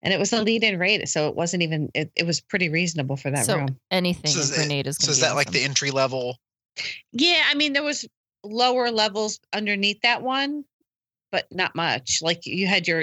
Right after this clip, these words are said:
Speaker 1: your garden view, basically, your that were a little bit less.
Speaker 2: Well, for the, the difference, a lot of times it's just a couple hundred dollars and you can get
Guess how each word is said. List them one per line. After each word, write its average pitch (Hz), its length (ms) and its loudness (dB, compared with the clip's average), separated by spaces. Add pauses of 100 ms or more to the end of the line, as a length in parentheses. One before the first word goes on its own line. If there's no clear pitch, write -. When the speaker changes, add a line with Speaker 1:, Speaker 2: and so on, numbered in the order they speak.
Speaker 1:
your 170 120 -4
garden 160 460 0
view, 160 360 0
basically, 135 520 -4
your 143 240 0 (1800)
that - 200 0
were 131 360 0 (140)
a 139 80 0
little 143 180 0
bit - 140 -2
less. - 540 2 (1400)
Speaker 2:
Well, 180 360 -6
for 185 100 -2
the, 175 220 0
the 190 120 -2
difference, 170 600 -2
a - 60 -6
lot 156 160 -2
of 151 60 -6
times 147 300 -6
it's - 220 -20
just 139 320 -12 (960)
a 165 60 -2
couple 151 280 -4
hundred 147 220 -2
dollars 139 440 -2
and 143 100 -8
you 147 80 -2
can 139 120 -10
get 135 200 -10